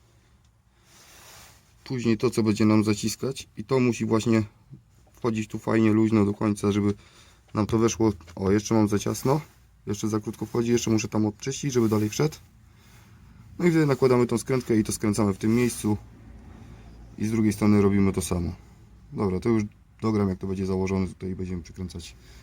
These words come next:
z tym elastycznym. No i tak to wygląda i tak to już zostaje. Tutaj mamy przykręcony, jest mały luz, no bo ta blaszka była wywalona przeze mnie. No i tutaj, tak jak widać, tu widzicie światło,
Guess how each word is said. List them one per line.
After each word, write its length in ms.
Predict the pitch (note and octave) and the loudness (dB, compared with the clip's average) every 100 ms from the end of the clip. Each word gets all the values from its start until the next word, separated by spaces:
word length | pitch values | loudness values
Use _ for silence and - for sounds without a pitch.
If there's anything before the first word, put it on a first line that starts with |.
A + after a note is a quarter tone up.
| - - | -20 -20
z 60 | - | -8
tym 180 | G2 F#2 | -4 -2
elastycznym. 520 | E2+ - D#2 - - - | -2 -6 -12 -14 -18 -16
No 60 | C3 | -12
i 80 | C#3 | -10
tak 160 | C3+ | -10
to 120 | - A#2+ | -8 -4
wygląda 640 | A#2 A2+ B2 A#2 A#2+ C3 - - | -2 0 0 4 4 4 0 -12
i 60 | A2+ | -10
tak 160 | A#2 A2+ | -8 -6
to 100 | A#2+ | -6
już 140 | G#2+ | -4
zostaje. 500 | G#2+ - A2+ A2 A#2+ A#2 - - | -6 -4 -2 0 0 -4 -16 -16
Tutaj 180 | A2+ A2 | -6 0
mamy 160 | A2 G#2+ | 2 2
przykręcony, 720 | - G#2 G#2 A#2 A2+ A2+ A#2 A2+ | 0 -4 -4 -2 0 0 -2 -2
jest 120 | G#2 | 0
mały 240 | G#2+ G#2+ | 2 2
luz, 140 | G#2+ G#2+ | 2 2
no 80 | |
bo 80 | G#2 | 2
ta 80 | G#2+ | 2
blaszka 280 | G#2 G#2 G#2 | 2 0 -2
była 200 | G2+ G2+ | -2 0
wywalona 440 | G2 G2+ G#2 G#2+ | 0 0 2 0
przeze 220 | G#2 - | -2 -2
mnie. 220 | G#2+ A2+ B2 - - - - - - - - - - | 0 0 -2 -8 -20 -20 -20 -20 -18 -16 -16 -14 -6
No 60 | B2+ | -4
i 60 | |
tutaj, 240 | A#2+ B2 B2+ | -2 0 0
tak 140 | B2 | 2
jak 140 | B2 A2+ | 2 2
widać, 380 | A#2 A#2 A2 - - - - - - - - - - - - - - E2+ - | 2 2 0 -6 -18 -20 -20 -20 -20 -20 -20 -20 -20 -20 -20 -16 -12 -12 -12
tu 180 | G2 G#2 | -14 -10
widzicie 240 | G2+ G2+ G#2+ | -8 -6 -8
światło, 460 | - A#2+ C3 C3 | -8 -10 -10 -12